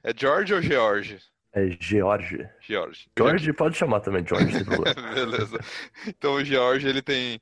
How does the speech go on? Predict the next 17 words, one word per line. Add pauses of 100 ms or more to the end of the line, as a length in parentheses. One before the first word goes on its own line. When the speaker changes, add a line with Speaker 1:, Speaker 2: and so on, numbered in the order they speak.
(100)
Speaker 1:
bacharel
em
quiropraxia,
já
fez
várias
especializações
que
são
voltadas
para
essa
área,
para
o
atendimento
clínico.